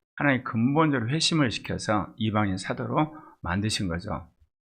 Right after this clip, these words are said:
그러니까 율법에 완전히 매여서 살았던 바울이 예수 그리스도 안에 회심하고 나서는 그 어떤 유대교 전통도 이제 용납하지 않는 예수 그리스도만을 믿음으로 구원한다는 확실한 복음을 증거하는 사람으로 변하게 되는 거죠.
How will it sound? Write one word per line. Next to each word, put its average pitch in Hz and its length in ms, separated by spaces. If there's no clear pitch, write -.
그러니까 113 220
율법에 139 420
완전히 110 380
매여서 113 560
살았던 120 640
바울이 104 640
예수 123 300
그리스도 120 340
안에 104 180
회심하고 131 480
나서는 98 480
그 139 100
어떤 147 400
유대교 117 600
전통도 107 720
이제 107 260
용납하지 104 520
않는 87 360
예수 120 400
그리스도만을 113 800
믿음으로 117 680
구원한다는 101 800
확실한 147 520
복음을 107 360
증거하는 117 480
사람으로 117 720
변하게 107 380
되는 92 180
거죠. 92 420